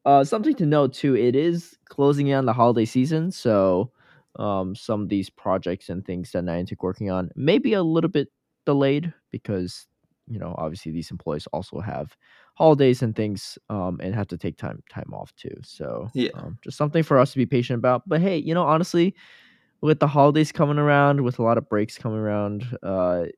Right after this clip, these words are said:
Speaker 1: you know, take some time off yourself, right? If you're, if you're, if the game's not giving you joy, why keep grinding through when you don't
Speaker 2: Yeah.
Speaker 1: need to, right? Do,
Speaker 2: And
Speaker 1: do
Speaker 2: that's
Speaker 1: some
Speaker 2: coming,
Speaker 1: stuff.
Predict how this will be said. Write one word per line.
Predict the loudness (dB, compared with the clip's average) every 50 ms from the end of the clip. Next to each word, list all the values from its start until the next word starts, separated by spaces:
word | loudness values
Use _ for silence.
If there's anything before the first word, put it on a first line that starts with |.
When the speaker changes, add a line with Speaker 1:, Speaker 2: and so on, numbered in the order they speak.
| _ _ _
Speaker 1:
you | -6 -4 -2
know, | 0 0 -2 -2
take | -2 -2 -2 -2 0
some | 0 -2 0
time | 2 2 2 4 4
off | 4 4 2 0
yourself, | -2 -4 -2 -2 -2 0 -2 -2 -4
right? | -2 -2 -2 -2
If | -2 -4 -4 -2
you're, | -2 -2 0 0 -2 -4 -6
if | -8 -12 -10 -8
you're, | -6 -6 -6 -6 -8 -10 -8
if | -8 -8 -4 0
the | 2 2 4
game's | 6 6 6 6 6 6
not | 6 4 4 0 _ _ _ 0
giving | 0 2 2 2 0 0
you | 2 0 0
joy, | 0 -2 -2 2 2 4 4 4 2 2 0 -2 -6 _ _ _ _ _ _ _ _ _ _ _ _ _ _ _ -10
why | -4 0 4 6 6 6 4 2
keep | -4 -6 -6 -6 -6 -6
grinding | -4 -4 -2 -2 -2 -4 -6 -8
through | -12 -12 -12 -10 -10 -10 -10 -10 -10
when | -10 -10
you | -10 -6
don't | -4 -2 0
Speaker 2:
Yeah. | 0 0 0 -2
Speaker 1:
need | -6
to, | -8 -12 -10
right? | -8 -6 -6 -6 -6 4
Do, | 8 8 8
Speaker 2:
And | 10 10
Speaker 1:
do | 8
Speaker 2:
that's | 8 8 8 6
Speaker 1:
some | 4
Speaker 2:
coming, | 4 4 4 2 2
Speaker 1:
stuff. | -2 -6